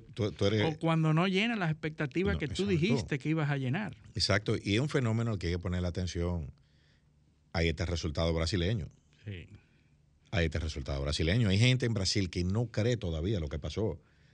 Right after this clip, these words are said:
Speaker 1: Eh,
Speaker 2: Sí,
Speaker 1: porque
Speaker 2: sí.
Speaker 1: eh, eh, el golpe ha sido
Speaker 2: Sí, sí, sí, muy fuerte, que no
Speaker 1: muy
Speaker 2: pensaban.
Speaker 1: muy fuerte. O sea, hay gente que no ha asimilado. El, el
Speaker 2: Sí,
Speaker 1: mismo,
Speaker 2: sí.
Speaker 1: empezando por el mismo Bolsonaro.
Speaker 2: Sí.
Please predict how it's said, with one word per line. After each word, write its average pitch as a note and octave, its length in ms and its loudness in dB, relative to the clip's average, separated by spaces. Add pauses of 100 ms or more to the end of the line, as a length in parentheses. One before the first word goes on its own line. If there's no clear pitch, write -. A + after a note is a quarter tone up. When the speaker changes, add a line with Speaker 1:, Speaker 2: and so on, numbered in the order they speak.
(280)
Speaker 1:
Eh, F2+ 220 0
Speaker 2:
Sí, A#2 60 -4
Speaker 1:
porque G#2+ 240 0
Speaker 2:
sí. G#2+ 120 -2
Speaker 1:
eh, A2 100 0
eh, G2 200 2
el F#2+ 140 4
golpe G2+ 600 4
ha - 100 -2
sido A#2 400 2
Speaker 2:
Sí, B2+ 60 -6
sí, B2+ 180 -2
sí, B2 180 -6
muy C#3 200 0
fuerte, C#3 360 -4
que B2+ 60 -2
no G2 120 2
Speaker 1:
muy - 100 2
Speaker 2:
pensaban. D3 600 -4 (180)
Speaker 1:
muy G2+ 220 2
fuerte. G2+ 460 2
O D#2+ 40 -2
sea, E2+ 280 4
hay F2+ 140 4
gente F#2+ 220 2
que F#2+ 100 2
no F#2+ 80 2
ha G2 40 4
asimilado. G#2 720 0
El, F#2+ 200 0
el G2+ 100 4
Speaker 2:
Sí, F#2+ 60 4
Speaker 1:
mismo, A#2+ 220 4
Speaker 2:
sí. A#2+ 60 -2
Speaker 1:
empezando G2 320 2
por A#2 100 0
el F2 60 0
mismo G#2 140 2
Bolsonaro. F2+ 540 -2 (440)
Speaker 2:
Sí. G2+ 80 -12